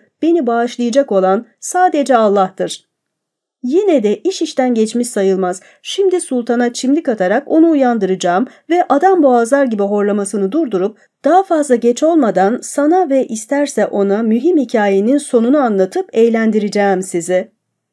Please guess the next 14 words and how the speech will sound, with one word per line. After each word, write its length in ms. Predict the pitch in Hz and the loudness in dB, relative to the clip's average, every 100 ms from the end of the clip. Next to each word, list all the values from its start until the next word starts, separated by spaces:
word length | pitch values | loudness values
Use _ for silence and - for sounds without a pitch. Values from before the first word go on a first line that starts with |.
| _ _ _ _ _ _ | _ _ _ _ _ _
Is 200 | 330 370 | -2 0
It 140 | 415 381 | 0 -2
or 180 | 302 277 | 0 0
Not'tan 360 | 262 262 294 | -2 -2 0
öğrendiğime 640 | 254 214 208 208 214 220 277 | 2 0 -2 -2 0 0 0
göre 420 | 220 170 214 320 | 0 -2 -2 -4
Şehrazat'ın 760 | - 285 277 294 294 311 311 311 | -6 -2 0 0 -2 -2 -2 -2
kız 200 | 359 - | -4 -8
kardeşi 680 | 262 202 180 165 - 359 - | -6 -4 -4 -6 -6 -8 -6
pek 220 | 339 339 | -6 -2
de 60 | 220 | -2
havalara 440 | 254 240 190 214 | 0 0 0 0
uçmadı 380 | 254 - 202 190 | -2 -4 -4 -2
haberden. 640 | 190 180 180 175 180 180 | -2 -2 -2 -2 -4 -6